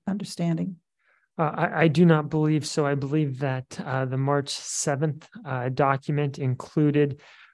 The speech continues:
Speaker 2: uh, positions that were laid off or
Speaker 1: Uh-huh.
Speaker 2: removed from the budget. Uh, so I believe that thirty-seven number, uh, is still accurate.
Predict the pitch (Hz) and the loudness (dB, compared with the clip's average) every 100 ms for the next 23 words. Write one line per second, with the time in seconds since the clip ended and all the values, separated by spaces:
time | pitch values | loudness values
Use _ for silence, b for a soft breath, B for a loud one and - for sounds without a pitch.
0 | _ 147 131 131 151 123 151 - 151 127 | _ -6 -4 -2 -2 2 2 2 0 0
1 | 135 151 139 135 127 135 135 139 139 160 | 0 -2 0 0 2 0 0 -2 -2 -2
2 | - - 151 131 127 127 123 135 143 - | -6 -12 -2 0 2 2 2 4 2 0
3 | 143 131 127 117 131 135 190 190 - - | -2 0 -2 -2 0 0 -2 -6 -14 -12
4 | 123 123 143 127 123 139 123 143 139 151 | -8 -4 -2 -2 2 2 2 -2 2 2
5 | 139 131 - 143 135 135 131 123 127 135 | 2 0 0 0 0 0 0 -2 -6 -8
6 | 135 123 131 127 - - 147 131 131 127 | -8 -8 -6 -6 -4 -2 0 0 -2 -10
7 | 127 - - | -10 -12 -14